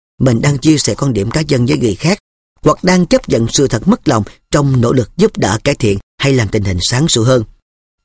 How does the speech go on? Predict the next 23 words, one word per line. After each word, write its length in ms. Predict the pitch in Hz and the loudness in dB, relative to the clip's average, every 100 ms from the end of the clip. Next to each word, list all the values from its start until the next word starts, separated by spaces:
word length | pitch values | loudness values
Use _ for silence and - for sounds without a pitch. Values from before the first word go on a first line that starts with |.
| - | -2
Cái 100 | 196 | 0
tôi 120 | 165 | 2
ích 180 | - - | 0 -2
kỷ 120 | - | -2
có 100 | 254 | -2
thể 200 | - 110 | -2 -2
là 140 | 131 | -2
kẻ 200 | 113 202 110 | -2 -4 -2
khôn 220 | 170 160 | 0 0
ngoan, 280 | 156 156 151 - | 0 0 -2 -4
nhưng 260 | 147 139 127 | 0 0 0
chúng 240 | 147 170 | -2 -2
ta 280 | 147 127 123 | -2 -4 -4
cũng 200 | - 104 | -4 -2
đâu 120 | 127 127 | 0 0
phải 100 | 101 | 0
là 160 | 107 92 | -2 -2
người 280 | 101 92 | -4 -4
ngốc 240 | 95 123 165 | -2 -2 2
nghếch. 160 | 175 - _ _ _ _ _ - | 0 0 _ _ _ _ _ 0
Sự 220 | 180 147 | 2 2
phán 200 | 202 214 | 0 0
xét 200 | - | 0